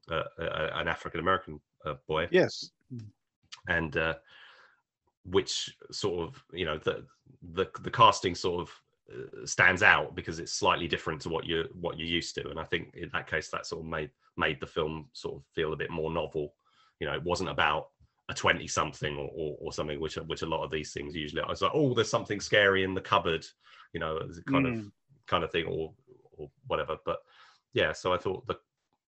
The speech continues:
Speaker 1: the casting were quite, you know, the boy, okay, um, you know, little annoying boy at the, at the riverside. W-, was he a relative or
Speaker 2: Mm.
Speaker 1: something? Possibly. <laughs> I don't know, but I was like, I didn't mind that. It was sort of,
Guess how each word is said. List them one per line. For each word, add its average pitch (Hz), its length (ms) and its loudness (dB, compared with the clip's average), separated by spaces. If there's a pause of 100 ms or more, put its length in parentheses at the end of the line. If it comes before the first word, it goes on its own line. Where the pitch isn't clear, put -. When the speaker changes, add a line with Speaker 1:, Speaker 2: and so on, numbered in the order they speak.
(160)
Speaker 1:
the - 60 -10
casting 104 360 2
were 92 80 -2
quite, 98 240 -4
you 131 80 0
know, 139 60 2
the 120 100 -4
boy, 175 420 4 (120)
okay, 143 380 4 (240)
um, 120 300 0
you 120 80 0
know, 110 260 4
little 117 240 2
annoying 110 300 4
boy 107 260 8
at 104 120 6
the, 98 180 4 (440)
at 107 80 2
the 120 60 0
riverside. 117 460 4
W-, 120 160 4
was 131 220 8
he 143 60 10
a 131 60 12
relative 135 440 12
or 107 80 10
Speaker 2:
Mm. 110 60 12
Speaker 1:
something? 123 340 6
Possibly. 131 520 8 (160)
<laughs> - 180 0
I - 80 12
don't 175 240 6
know, 160 220 10
but 127 200 0 (300)
I 156 80 2
was 143 80 0
like, 131 160 6
I 220 80 6
didn't 107 180 4
mind 92 300 8
that. 92 180 6
It 110 60 -2
was 107 160 -6
sort 101 180 -2
of, 95 80 -6